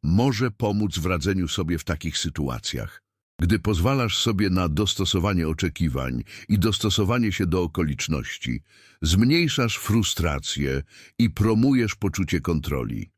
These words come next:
Pamiętaj, że sztywność może prowadzić do lęku, podczas gdy elastyczność otwiera przestrzeń dla nowych możliwości.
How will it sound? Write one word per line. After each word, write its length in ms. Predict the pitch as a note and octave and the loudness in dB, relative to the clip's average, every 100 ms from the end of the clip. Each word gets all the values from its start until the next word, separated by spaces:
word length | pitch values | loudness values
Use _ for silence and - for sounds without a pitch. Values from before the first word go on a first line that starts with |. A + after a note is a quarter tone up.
| _ _ _ | _ _ _
Pamiętaj, 880 | - G2+ A#2+ D3 F2 D2 B1+ A#1 G#1+ - _ - | 0 2 4 2 0 -2 -4 -4 -6 -10 _ -2
że 200 | F#2 E2+ | 0 0
sztywność 680 | - - C#3+ B2+ C3+ - | 0 2 2 2 0 0
może 240 | F#2 G2 F2 | 0 0 0
prowadzić 540 | G#2 F2+ A2 F#2+ D#2 | 0 0 0 0 0
do 140 | D2 G2+ | 2 4
lęku, 640 | A#2 G#2 C#2 - A#1+ - - - - | 4 2 -2 -2 -6 -6 -12 -20 -4
podczas 420 | A2+ G#2 A#2 G2+ | -2 0 0 0
gdy 260 | E2+ E2 - | 0 0 2
elastyczność 920 | G#2 F#2 - D3+ - B2+ B2+ - - - | 2 0 0 -2 0 0 0 -2 -4 -2
otwiera 480 | - - C3 A#2 | -2 0 0 0
przestrzeń 680 | F#2 - A2 - - G#2 G2 | -2 0 0 0 0 2 2
dla 220 | D#2 F2 | 2 4
nowych 380 | E2+ E2+ C#2+ - | 4 2 0 -2
możliwości. 920 | D#2+ C#2 C#2+ B1+ A1 - - G1+ | -2 0 -2 -2 -4 -10 -12 -12